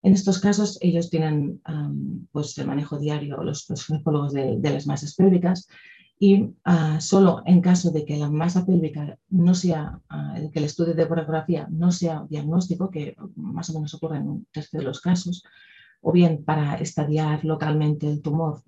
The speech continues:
o la masa que estamos viendo, o va-, para planificación quirúrgica, pues nos van a pedir una resonancia, que, ah, también,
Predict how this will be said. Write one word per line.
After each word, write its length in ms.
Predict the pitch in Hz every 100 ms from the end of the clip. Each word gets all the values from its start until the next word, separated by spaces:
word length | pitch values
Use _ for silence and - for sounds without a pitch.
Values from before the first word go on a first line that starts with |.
| 180
o 80 | 143
la 120 | 139
masa 320 | 147 151 -
que 60 | -
estamos 340 | - 147 147
viendo, 380 | 160 147 - -
o 120 | 160
va-, 260 | 147 147 143
para 200 | - 147
planificación 680 | 139 135 - - 147 160 156
quirúrgica, 540 | 151 165 180 180 196 196 - -
pues 160 | - 196
nos 180 | 196 175
van 120 | 180
a 60 | 196
pedir 280 | 165 156 -
una 200 | 175 160
resonancia, 680 | 156 - 110 - - 110 - - _ _ _ _ _ _ _ _
que, 280 | - 165 160 -
ah, 280 | 165 147 147
también, 460 | 139 143 139 143